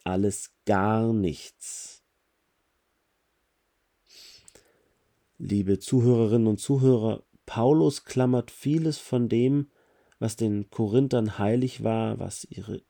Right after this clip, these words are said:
christliche Identität und Ausdrucksweise ausmachte, das klammert er aus.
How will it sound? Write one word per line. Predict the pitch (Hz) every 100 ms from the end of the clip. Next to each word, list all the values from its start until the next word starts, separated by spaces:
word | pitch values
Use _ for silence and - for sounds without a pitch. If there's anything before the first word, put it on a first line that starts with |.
| _ _
christliche | - 147 143 135 123 127
Identität | 117 113 117 110 143 160 131
und | -
Ausdrucksweise | 104 156 - - 113 - 113 110 107 -
ausmachte, | 101 117 120 113 - 120 _ _ _ -
das | 110
klammert | - 104 104 104 98
er | 85 -
aus. | 87 85 - - -